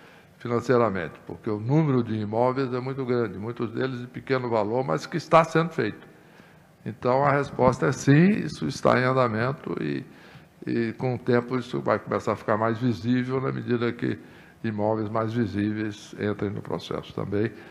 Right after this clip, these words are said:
ah, dentro dessa questão aí de fazer tudo juridicamente defensável, et cetera, para não ter problemas que fiquem, ah, ah, ah, digamos assim, impedindo e atravancando todo o processo.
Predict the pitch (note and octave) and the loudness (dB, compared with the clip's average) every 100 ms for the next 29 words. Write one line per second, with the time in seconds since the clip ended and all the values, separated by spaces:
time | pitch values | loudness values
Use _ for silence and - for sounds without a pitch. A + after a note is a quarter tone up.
0 | - - - G#2+ G2 G#2 B2 B2 C3+ A2+ | -20 -12 0 4 4 4 4 4 2 4
1 | B2+ C3 A#2+ G#2 G#2+ - B2+ A#2+ A2 A#2 | 4 6 2 0 -4 0 -2 0 0 0
2 | B2+ A#2+ A2 A#2+ A#2 - B2 A#2+ B2+ G#2+ | -2 0 0 0 -2 -2 -2 0 -2 2
3 | B2+ B2 B2 - F#2+ A2+ G#2+ A#2 A2 G2 | 2 2 0 -4 -6 -6 -2 -2 0 -4
4 | F#2 G#2+ G#2+ A2 G2 G#2 F2+ - G#2 A2 | -4 4 6 4 2 -4 -8 -6 -6 -4
5 | - A#2+ A2+ G#2+ G2 A2 A2 G#2 - - | -4 -4 -4 -6 -6 -2 -2 -4 -14 -20
6 | - - - - A#2 F2+ G2 G#2 A2+ G#2 | -20 -20 -20 -6 -4 -2 -2 -2 -2 -4
7 | - G#2+ A2 G2+ A2 G2+ - - - G2+ | -8 -8 -8 -4 -2 -2 -6 -16 -6 -2
8 | F2+ F2+ - - G2 F2+ E2 - - F2 | 0 0 -4 -4 -2 0 -2 -4 -4 -4
9 | - F#2 G#2 G2+ G#2 G2 F2 - A#2+ A#2+ | -4 -6 -6 -2 -2 -2 -6 -4 -2 8
10 | D3 A#2+ A2+ D3 D3+ C3 C3 C#3 - - | 8 8 4 6 6 4 0 0 -2 -18
11 | - - B2+ A2+ A#2+ A#2 G#2+ F2+ A2+ G#2+ | -20 -8 -2 2 4 4 2 -2 -6 -4
12 | A#2 G#2+ G#2+ - - - - - | -2 -2 -4 -6 -8 -12 -14 -16